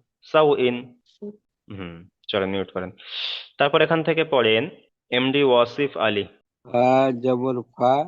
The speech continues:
Speaker 3: মিম নুন জবর মান, ফা মান।
Speaker 1: ফামান, ফামান।
Speaker 3: ফামান।
Speaker 1: হুম।
Speaker 3: ফায়ের, <clears throat> ফায়ের উপর জাবার এসছে, জাবারটি হলো হারাকাত,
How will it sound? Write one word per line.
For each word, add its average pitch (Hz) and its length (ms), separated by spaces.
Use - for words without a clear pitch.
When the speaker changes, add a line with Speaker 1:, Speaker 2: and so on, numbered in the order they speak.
Speaker 3:
মিম 135 500
নুন 127 340
জবর 123 260
মান, 127 260
ফা 127 300
মান। 127 260
Speaker 1:
ফামান, 139 460
ফামান। 147 360
Speaker 3:
ফামান। 143 340
Speaker 1:
হুম। 107 260
Speaker 3:
ফায়ের, 151 260
<clears throat> 180 420
ফায়ের 147 300
উপর 147 200
জাবার 131 360
এসছে, 147 320
জাবারটি 127 480
হলো 139 240
হারাকাত, 127 540